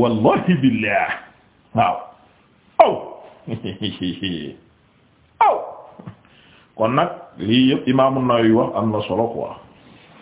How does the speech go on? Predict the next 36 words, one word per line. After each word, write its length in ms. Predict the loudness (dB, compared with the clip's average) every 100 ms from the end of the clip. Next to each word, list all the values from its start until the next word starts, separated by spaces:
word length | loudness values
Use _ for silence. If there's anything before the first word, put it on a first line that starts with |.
| -20
waaw 240 | -20 -20 -10
kon 100 | -2 0
nit 200 | 2 0 -2 -16 -18 -18 -18 -20 -20 -20 -20 -20 -20 -6
bu 140 | 0 2
la 80 | 4
njàngaleem 600 | 2 2 2 4 2 0
dëkkee 500 | 0 2 4 2 -2 -8 0
l'islam 540 | 4 4 4 2 2 2
wala 200 | 2 2
bu 140 | 2
yonent 300 | 2 2 2
lay 220 | 2 2 2
saa 220 | 2 2
saam 280 | 2 2 2
wala 240 | 0 2 2
caaxaan 520 | 2 2 2 0 2
doone 360 | 2 2 0 -2
ñu 100 | 0
lay 160 | 2 4
wax 160 | 2 0
fexeel 340 | 0 2 2 2
tuub 180 | 0 0 -8 _ _
te 60 | 0
bul 160 | 4 4
wax 140 | 2 0
"hatta 320 | 0 2 2
yahdiyani 500 | 2 2 4 4 4
Allah", 300 | 4 4 2 -2 -16 -20 -20 -20 -20 0
comme 200 | 2 4
li 60 | 4
boroom 320 | 4 4 2
Laxdari 440 | 0 2 4 4
rahimahullah 640 | 2 2 0 2 4 2 4
doon 160 | 4
wax, 160 | 2 0 -2 0
"Ah, 140 | 0